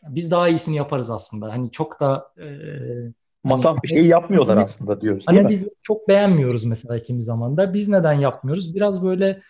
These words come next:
Speaker 1: e, özentilikten belki, biraz can sıkıntısından. Aslında hani, e, neden podcast, neden olmasın yani cevabı. Hani bilmiyorum.
Speaker 2: <laughs> Ya öyle bir de podcast yapmak herhalde biraz daha teknik açıdan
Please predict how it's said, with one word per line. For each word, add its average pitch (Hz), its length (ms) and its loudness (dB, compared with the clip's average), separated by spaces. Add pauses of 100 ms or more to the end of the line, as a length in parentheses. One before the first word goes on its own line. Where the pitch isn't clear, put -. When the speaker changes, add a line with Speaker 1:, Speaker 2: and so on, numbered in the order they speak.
(340)
Speaker 1:
e, 143 340 0 (400)
özentilikten 170 880 0
belki, 131 480 -4
biraz 160 280 2
can 175 140 2
sıkıntısından. 139 840 -4
Aslında 208 460 -2 (320)
hani, 185 400 -6 (100)
e, 135 60 -8 (960)
neden 190 340 2
podcast, - 800 -8
neden 165 300 4
olmasın 156 520 0
yani 131 300 -2
cevabı. 123 480 -2
Hani 131 260 -2
bilmiyorum. 135 440 -2 (140)
Speaker 2:
<laughs> - 140 -8
Ya 147 220 2
öyle 254 300 4
bir 185 80 2
de 226 140 4
podcast - 480 2
yapmak 226 340 4
herhalde 220 340 4
biraz 196 260 6
daha 185 120 4
teknik 196 320 2
açıdan 185 360 2